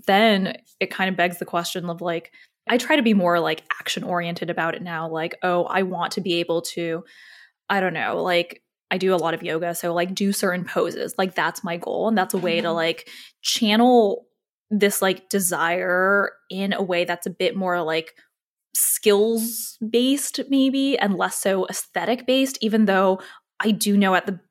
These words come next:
Speaker 1: back of my head, I am probably thinking about the aesthetics of it as well.
Speaker 2: Yeah, I also think it's a balance. There's nothing, in my opinion, your physicality and the way you sh-, look shouldn't be, like, your only priority or your top priority.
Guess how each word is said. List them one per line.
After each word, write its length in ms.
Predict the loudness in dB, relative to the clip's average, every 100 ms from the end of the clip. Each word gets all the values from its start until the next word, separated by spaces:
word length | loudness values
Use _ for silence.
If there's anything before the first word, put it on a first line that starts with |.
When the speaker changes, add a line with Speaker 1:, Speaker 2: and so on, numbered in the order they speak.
| _ _ -6
Speaker 1:
back 280 | -4 -2
of 100 | -2
my 160 | -2 -4
head, 320 | -4 -2 0
I 100 | -2
am 100 | -6
probably 480 | -8 -6 -6 -4 -6
thinking 340 | -6 -6 -8
about 280 | -8 -6 -4
the 120 | -4
aesthetics 520 | -4 -4 -4 -6 -8 -10
of 100 | -10
it 100 | -10
as 120 | -12 -10
well. 300 | -12 -12 -14 _ _ _
Speaker 2:
Yeah, 240 | 0 4 6
I 220 | 6 4
also 420 | 4 0 0 0
think 500 | 0 0 4 4 0 -6
it's 200 | -6 -2
a 80 | 0
balance. 800 | 2 4 4 2 -2 -2 -6 -2
There's 380 | 2 2 2 4
nothing, 1000 | 6 6 4 0 0 4 6 6 2 0 -2 4
in 240 | 6 6
my 240 | 6 6
opinion, 920 | 6 4 2 4 6 4 0 0 0 0 _ _ _ _
your 200 | 4 4
physicality 840 | 4 2 2 0 2 4 6 6
and 80 | 6
the 60 | 6
way 140 | 6
you 120 | 4
sh-, 100 | 0 0
look 320 | 4 4 4
shouldn't 440 | -2 2 2 2
be, 160 | 0 4
like, 240 | 4 4
your 120 | 0 -2 2
only 340 | 4 4 2
priority 460 | 4 4 6 6 6
or 40 |
your 140 | 6
top 360 | 4 2 0 2
priority. 680 | 4 6 6 6 4 2